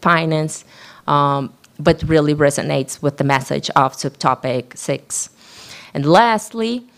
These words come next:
we have subtopic seven, which is called as implementing just sustainability, reporting requirements, the role of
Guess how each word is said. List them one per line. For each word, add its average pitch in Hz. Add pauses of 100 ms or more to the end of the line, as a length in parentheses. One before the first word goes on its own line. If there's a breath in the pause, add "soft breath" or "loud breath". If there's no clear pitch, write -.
(140)
we 160
have 156
subtopic 143
seven, 180 (280 soft breath)
which 151
is 143
called 147
as 139
implementing 139
just 135
sustainability, 170
reporting 135
requirements, 196
the -
role 139
of 139